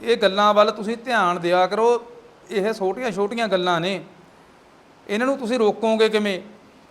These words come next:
ਉਸ ਨਾਲ ਪਿਆਰ ਨਾਲ ਗੱਲ ਕਰੋ, ਸਖਤੀ ਨਾ, ਸਖਤੀ ਨਾ ਵਾਲੀ ਵਰਤੋਂ, ਪਿਆਰ ਨਾਲ ਗੱਲ ਕਰੋ, ਵਧੀਆ ਬੰਦਿਆਂ ਦੀ ਸੰਗਤ ਦਿਵਾਓ, ਜਿਮ, ਖੇਡਾਂ, ਕਲੱਬਾਂ ਵੱਲ ਪ੍ਰੇਰਿਤ ਕਰੋ। ਲੋੜ ਪਵੇ ਤਾਂ ਵਧੀਆ ਡਾਕਟਰ ਤੋਂ ਇਲਾਜ ਕਰਵਾਓ।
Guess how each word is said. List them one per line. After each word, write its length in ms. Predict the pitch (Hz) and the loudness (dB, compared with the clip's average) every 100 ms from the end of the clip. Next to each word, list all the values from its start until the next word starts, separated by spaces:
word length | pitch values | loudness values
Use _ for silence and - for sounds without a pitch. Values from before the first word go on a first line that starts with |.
| - | -8
ਉਸ 220 | 220 214 233 | 0 2 4
ਨਾਲ 200 | 233 240 | 4 4
ਪਿਆਰ 380 | 240 214 214 | 4 6 8
ਨਾਲ 180 | 214 226 | 8 6
ਗੱਲ 260 | 208 202 208 | 6 4 4
ਕਰੋ, 440 | 214 214 202 185 - - - - - - | 2 4 2 0 -10 -20 -20 -20 -20 -20
ਸਖਤੀ 540 | - 190 190 - 233 | -2 2 2 0 -2
ਨਾ, 180 | 220 190 185 | 2 2 2
ਸਖਤੀ 480 | - 185 185 226 214 | 2 2 2 -4 -2
ਨਾ 100 | 170 | 2
ਵਾਲੀ 220 | 175 233 | 4 4
ਵਰਤੋਂ, 340 | 214 214 233 | 6 6 6
ਪਿਆਰ 360 | 233 233 202 202 | 2 4 6 6
ਨਾਲ 160 | 196 185 | 4 2
ਗੱਲ 200 | 185 170 | 2 2
ਕਰੋ, 200 | 165 160 | 0 0
ਵਧੀਆ 360 | 160 202 254 | 0 4 4
ਬੰਦਿਆਂ 340 | 214 202 196 202 | 4 2 2 0
ਦੀ 80 | |
ਸੰਗਤ 420 | 208 196 180 190 185 | 0 -2 0 -2 -2
ਦਿਵਾਓ, 460 | 185 185 185 175 - - - - - | 2 4 4 2 -6 -20 -20 -20 -20
ਜਿਮ, 440 | 139 147 185 202 208 | -8 2 4 4 -2
ਖੇਡਾਂ, 560 | - 170 190 233 214 | -2 -2 4 4 4
ਕਲੱਬਾਂ 480 | 202 190 190 196 202 | 2 0 2 2 4
ਵੱਲ 160 | 202 202 | 2 0
ਪ੍ਰੇਰਿਤ 440 | 202 190 190 190 | -2 -4 -4 -6
ਕਰੋ। 380 | 190 185 202 202 - - - - - - - - - - - - - | -4 -2 -2 -4 -12 -20 -20 -20 -20 -20 -20 -20 -20 -20 -20 -20 -16
ਲੋੜ 360 | 160 180 208 233 | -2 4 6 6
ਪਵੇ 300 | 233 240 247 | 6 8 8
ਤਾਂ 140 | 240 | 8
ਵਧੀਆ 320 | 208 220 254 247 | 4 4 6 6
ਡਾਕਟਰ 400 | 208 202 - 214 | 6 4 2 2
ਤੋਂ 220 | 226 220 | 2 4
ਇਲਾਜ 360 | 208 196 196 | 6 8 6
ਕਰਵਾਓ। 720 | 202 202 185 175 202 226 233 | 4 2 4 6 4 4 0